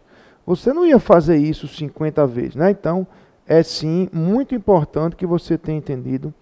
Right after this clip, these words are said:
essa solução dessa forma que tá aí.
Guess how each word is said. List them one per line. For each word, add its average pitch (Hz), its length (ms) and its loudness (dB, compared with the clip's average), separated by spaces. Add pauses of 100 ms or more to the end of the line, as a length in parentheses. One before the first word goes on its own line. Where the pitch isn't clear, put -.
(380)
essa 139 260 -2
solução 143 720 -4 (400)
dessa 135 300 -2
forma 127 400 -6
que 139 100 -12
tá - 200 -6
aí. - 160 -6